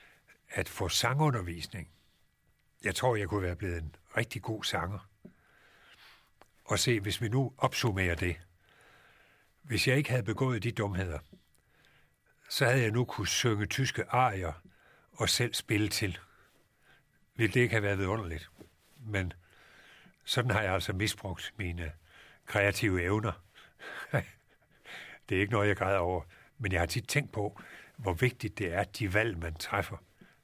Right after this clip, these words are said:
mens man er ung. Det er altså nogle vigtige valg. Det allervigtigste valg, det er valget af forældre.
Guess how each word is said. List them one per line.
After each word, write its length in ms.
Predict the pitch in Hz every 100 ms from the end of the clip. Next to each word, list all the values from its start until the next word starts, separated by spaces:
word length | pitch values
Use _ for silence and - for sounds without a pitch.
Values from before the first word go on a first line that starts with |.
| _ -
mens 300 | 98 92 -
man 160 | 85
er 40 | 80
ung. 240 | 82 92 - _ - _ - _ _ _ _ _ -
Det 120 | 131
er 60 |
altså 180 | 95 87
nogle 200 | 92 87
vigtige 320 | 90 87 101
valg. 180 | 78 80 - - -
Det 80 | -
allervigtigste 640 | 123 131 135 131 107 104
valg, 280 | 87 85 - - - - - - _ -
det 100 | 110
er 40 |
valget 320 | 98 104 90
af 100 | 78
forældre. 380 | 104 95 98 80